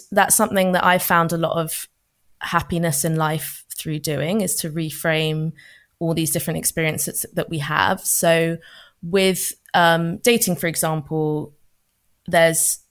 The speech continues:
yes, it is really hard. I call it the arena on purpose, like, you're entering the arena. And it does feel like when you have a setback, you've, um, been beaten up and have to go back into the boxing ring. Like, it, it does feel that way.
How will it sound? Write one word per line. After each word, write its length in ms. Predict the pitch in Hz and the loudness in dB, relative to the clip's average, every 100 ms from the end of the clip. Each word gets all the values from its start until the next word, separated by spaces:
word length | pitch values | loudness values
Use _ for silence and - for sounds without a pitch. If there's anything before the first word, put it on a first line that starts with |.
| _ - | _ -4
yes, 300 | 190 220 - | 2 4 4
it 100 | 208 | 4
is 160 | 175 180 | 2 2
really 200 | 170 165 | 0 2
hard. 340 | 185 170 156 | 6 6 6
I 100 | 160 | 0
call 300 | 165 185 180 | -2 -2 0
it 100 | - | -2
the 160 | 160 160 | -4 -4
arena 420 | 170 170 151 139 | -2 -2 0 0
on 160 | 156 | -2
purpose, 540 | 151 160 156 - 151 - | 0 2 2 0 -4 -4
like, 160 | - | -4
you're 140 | - - | -6 -4
entering 480 | 156 160 - 156 147 | -4 -2 -4 -6 -8
the 140 | 147 | -6
arena. 480 | 151 151 151 151 151 - - - | -6 -6 -4 -6 -8 -12 -14 -2
And 120 | 175 | 0
it 160 | - - | 0 4
does 280 | 180 165 - | 6 6 2
feel 220 | 175 165 | 0 2
like 180 | 160 - | 2 0
when 140 | 160 | -2
you 100 | 160 | -2
have 140 | 156 | -2
a 60 | 151 | -2
setback, 640 | 143 156 - 151 123 - - - - | 0 -2 -2 -2 -2 -4 -16 -20 -14
you've, 400 | - 160 156 147 - | -6 -2 -2 -2 -4
um, 460 | 160 156 151 151 - _ _ - - | 0 0 0 -4 -6 _ _ -14 -4
been 180 | 165 | -2
beaten 260 | 160 170 - | 0 0 2
up 200 | 143 - | 0 0
and 80 | 156 | -2
have 120 | 147 | -4
to 60 | - | -4
go 100 | 156 | -2
back 220 | 156 143 | -2 -4
into 140 | 151 - | -4 -4
the 80 | |
boxing 400 | 151 165 - 165 165 | -4 -4 -4 -6 -6
ring. 180 | - | -4
Like, 180 | - 160 | -4 -4
it, 80 | - | -4
it 180 | - - | -6 -2
does 260 | 170 156 - | 0 0 -2
feel 240 | - 156 | -2 -2
that 220 | 156 - | 0 -2
way. 400 | 160 131 - - | -2 -4 -4 -6